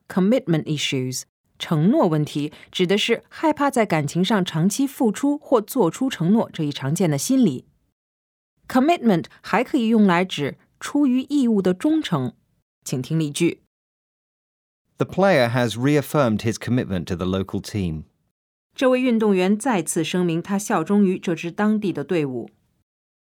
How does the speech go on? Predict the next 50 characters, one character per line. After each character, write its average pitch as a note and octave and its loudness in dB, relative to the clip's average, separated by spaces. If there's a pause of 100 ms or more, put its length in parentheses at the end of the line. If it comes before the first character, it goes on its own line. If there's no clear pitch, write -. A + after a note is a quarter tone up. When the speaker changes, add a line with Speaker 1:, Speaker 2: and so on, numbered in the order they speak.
(680)
Speaker 1:
最 B3+ 2
后， A#3+ 2 (180)
单 D#4+ 4
词 A3 0 (120)
commitment F#3+ -2
可 - -2
以 G#3+ 0
指 D3+ -2
奉 G3+ 0
献、 D3+ -2
献 C#3+ -2
身， A3+ 0 (420)
强 A#3 0
调 C#4 4
为 C#4 0
一 A#3+ 0
项 C4+ 0
事 C4 0
业 E3+ 0
或 - -2
活 D#3+ 0
动 A#3 0
而 C#3+ -2
全 D#3 -4
身 C4 -2
心 D4+ -2
投 C#3+ -4
入， F3+ 0
十 - -6
分 G#3+ 2
敬 G#3+ 2
业。 F#3+ 2 (440)
在 D4 2
表 A3 4
示 A3+ -4
这 D#4 2
一 A#3 2
含 F3 0
义 A3+ 4
时， D#3+ -2
它 B3+ -4
和 A3+ -2 (220)
dedication F#3 0
之 - -4
间 A#3 4
的 G3+ 4
区 - -4
别 G3+ 0
不 D3+ -10
大， G3+ -4